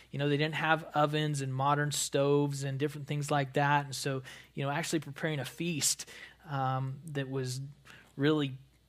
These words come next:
decadent and really, <laughs> really awesome was, was very, was not very common. And so this was, like, literally for some of these people, like, the only time in their life where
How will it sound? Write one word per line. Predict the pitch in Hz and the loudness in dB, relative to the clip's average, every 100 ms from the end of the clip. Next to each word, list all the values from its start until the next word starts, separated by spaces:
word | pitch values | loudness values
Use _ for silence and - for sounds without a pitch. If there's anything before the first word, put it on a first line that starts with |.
| 143 - | -8 -2
decadent | 143 - 151 127 120 143 | 0 2 0 -2 -8 -8
and | 139 | -2
really, | 147 175 147 131 135 | 2 2 0 -6 -10
<laughs> | - - | -8 -2
really | 220 165 139 - - _ | 0 0 -2 -10 -20 _
awesome | 170 190 - 139 135 | 0 0 0 -2 -2
was, | 139 143 135 | -2 -2 -2
was | 139 135 | -4 -4
very, | 135 151 160 156 135 - - - | 0 4 4 4 0 -8 -18 -8
was | 135 | -4
not | 147 180 | 0 0
very | 160 160 | 2 0
common. | 143 - 151 160 208 233 - - - | 0 -2 2 2 2 0 -8 -20 -6
And | 156 147 | -2 0
so | 143 160 | 2 0
this | 147 196 247 | 6 6 6
was, | 233 160 | 2 2
like, | 170 143 | 2 2
literally | 147 170 208 165 | 4 4 6 4
for | 143 147 | 0 -4
some | - 180 | -2 0
of | |
these | 208 151 | 0 -2
people, | 156 147 | -2 0
like, | 143 143 - | 0 0 -4
the | |
only | - 175 202 | -2 0 2
time | 190 - 180 170 | 0 0 2 2
in | |
their | 147 139 | 2 2
life | 139 156 143 151 | 2 2 0 0
where | 143 139 | 2 2